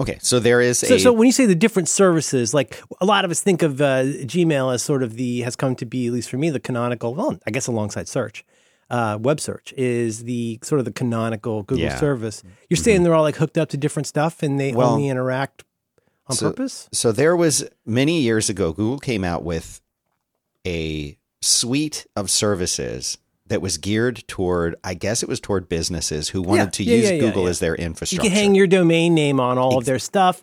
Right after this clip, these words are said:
Speaker 1: Right.
Speaker 2: Plus, there were pluses and minuses to it. On the one hand, you got a lot of integration and easy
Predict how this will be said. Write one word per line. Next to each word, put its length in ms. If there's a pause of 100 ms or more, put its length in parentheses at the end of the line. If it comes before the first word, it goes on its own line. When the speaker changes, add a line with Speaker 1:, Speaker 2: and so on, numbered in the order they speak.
Speaker 1:
Right. 320
Speaker 2:
Plus, 720
there 140
were 80
pluses 340
and 120
minuses 560
to 200
it. 80
On 80
the 60
one 180
hand, 220
you 80
got 180
a 60
lot 180
of 80
integration 680
and 200
easy 520